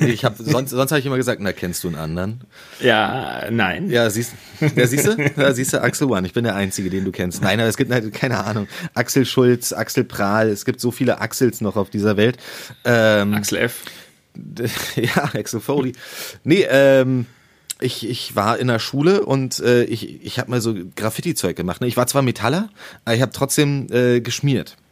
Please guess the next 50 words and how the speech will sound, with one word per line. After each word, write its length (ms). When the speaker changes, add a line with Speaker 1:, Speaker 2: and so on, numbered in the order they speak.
Speaker 1:
So. 260
Speaker 2:
Ja, 160
okay. 100
Speaker 1:
Also, 140
ich, 80
keine 180
Ahnung, 100
das 140
war, 140
irgendwas 340
musste 240
ich, 80
ich 200
war 200
der 160
einzige 320
Metaller 380
in 60
der 120
Klasse, 280
aber 200
irgendwie 340
musste 240
ich 80
mich 100
ja 100
trotzdem 340
sozialisieren. 640
Also 240
hab 100
ich 120
halt, 120
weil 200
die 120
anderen 200
keine 220
Gitarre 320
spielen 220
konnten, 320
hab 100
ich 80
mit 160
denen 140
gemalt. 340
So, 120
ich, 120
ich, 280
ich 180
habe 220
mich 180